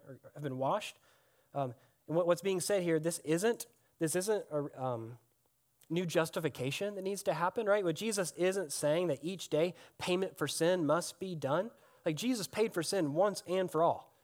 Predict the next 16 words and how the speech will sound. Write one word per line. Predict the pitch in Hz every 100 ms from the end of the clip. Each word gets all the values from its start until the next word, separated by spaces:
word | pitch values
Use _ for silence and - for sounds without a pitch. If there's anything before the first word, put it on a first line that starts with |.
| _ -
No | 170 226
do, | 214 208
new | 160 175 190
debt | 165 170 170
from | 147
sin | - 151
can | 135 135
ever | 165 180
be | 165 156
incurred. | 131 135 113 - _ _ _ _ _
But | - 151
nonetheless, | 151 180 233 208 175 160 151 - - _ _
fresh | - 190 226 -
forgiveness, | - 190 165 151 135 165 - - _ _ -
new | 139 208
mercy, | 214 143 135 - 156 180